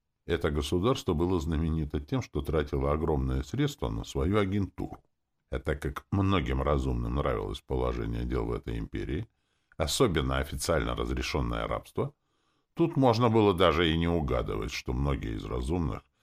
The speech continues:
особенно имеющие отношение к Федерации Нивэй или Республике Хагдан, с огромной радостью получили бы там полноценное гражданство –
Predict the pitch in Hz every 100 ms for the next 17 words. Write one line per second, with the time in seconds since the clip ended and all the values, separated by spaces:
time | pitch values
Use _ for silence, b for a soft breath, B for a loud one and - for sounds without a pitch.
0 | _ - - - 143 98 82 78 82 73
1 | 78 71 - 71 - 71 60 62 - 64
2 | 71 64 - 55 55 62 65 57 - -
3 | 62 58 57 - 60 55 - - 65 65
4 | 71 139 143 - _ _ _ _ _ _
5 | - 87 82 143 170 156 143 117 101 85
6 | 69 73 - 67 71 - 67 64 65 67
7 | 62 69 60 62 69 - 62 58 58 55
8 | 69 67 90 90 - 50